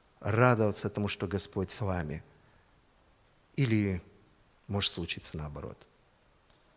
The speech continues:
Как Господь сказал, «Изберите благословение или проклятие». И у вас вот эта жизнь ваша будет, это как раз выбор возможностей.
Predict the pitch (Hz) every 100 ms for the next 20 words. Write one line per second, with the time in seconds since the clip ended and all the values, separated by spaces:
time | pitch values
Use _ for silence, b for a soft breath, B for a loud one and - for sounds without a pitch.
0 | _ _ _ _ _ _ _ _ _ _
1 | 113 90 101 - 101 - 92 85 73 -
2 | - - 92 92 107 85 76 - - 95
3 | 92 90 - 95 113 101 80 - - -
4 | - - - - _ B B B B 104
5 | 113 117 - - 92 95 107 101 90 107
6 | 147 - 90 - 78 76 73 - - -
7 | - 85 - 98 95 - B B 92 120
8 | 101 87 90 92 82 71 - - -